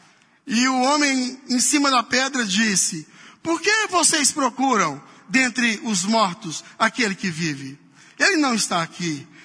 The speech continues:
ressuscitou, como havia dito." Mas elas não compreenderam aquilo, continuaram insistindo. "Diz pra nós onde é que o Senhor colocou." E o homem disse, "Maria."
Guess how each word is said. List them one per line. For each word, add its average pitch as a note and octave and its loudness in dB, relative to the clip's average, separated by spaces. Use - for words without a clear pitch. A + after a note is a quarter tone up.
ressuscitou, C4 2
como G3+ 2
havia E3+ 0
dito." C#3 -6
Mas E4+ 4
elas F#4 2
não F4 0
compreenderam D#4+ 2
aquilo, D4+ 2
continuaram C#4+ 2
insistindo. D4 2
"Diz - 2
pra G#4+ -2
nós F#4+ 2
onde D#4 0
é F4+ 2
que - -10
o D4+ 2
Senhor D#4+ 2
colocou." D4+ 0
E F#3 -4
o G3+ -2
homem G#3 0
disse, F3+ -2
"Maria." G#3 0